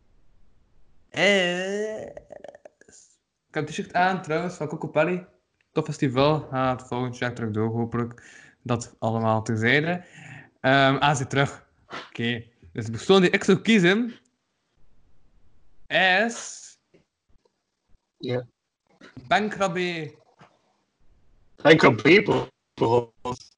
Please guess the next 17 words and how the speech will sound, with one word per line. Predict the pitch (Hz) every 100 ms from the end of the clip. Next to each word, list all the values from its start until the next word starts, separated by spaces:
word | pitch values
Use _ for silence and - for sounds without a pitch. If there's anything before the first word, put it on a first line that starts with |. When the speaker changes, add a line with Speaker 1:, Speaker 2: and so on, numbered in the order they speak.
| - -
Speaker 1:
Nee, | 127 131 123
dat | 127
was | -
gewoon | 135
een | 131
running | 131 117
joke | 131 135
in |
deze | 135 117
podcast. | 160 156 156 - - - -
Speaker 2:
Waarom? | 127 185 220
Voor, | - 156 139
voor, | 151 -
voor | 139
goede | 147 143
motten. | 139 180 165 127 113 -
<laughs> | 147 147 - - - 175